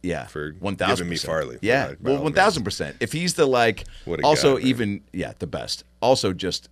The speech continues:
Speaker 1: you know, it's an energy thing, too. Jay does have big energy,
Speaker 2: Mm-hmm.
Speaker 1: but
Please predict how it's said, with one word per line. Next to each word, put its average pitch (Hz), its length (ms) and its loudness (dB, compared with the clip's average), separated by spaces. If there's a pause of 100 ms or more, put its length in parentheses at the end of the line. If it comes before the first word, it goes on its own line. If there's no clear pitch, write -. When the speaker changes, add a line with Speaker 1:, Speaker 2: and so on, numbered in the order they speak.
Speaker 1:
you 92 120 -4
know, 76 100 -6
it's - 160 -4
an 98 80 -6
energy 95 300 -4
thing, 64 180 -14
too. 73 260 -4 (300)
Jay 107 220 2
does 104 200 2
have 82 180 -2
big 80 140 -6
energy, 73 420 -4 (200)
Speaker 2:
Mm-hmm. 90 220 -8
Speaker 1:
but 85 280 2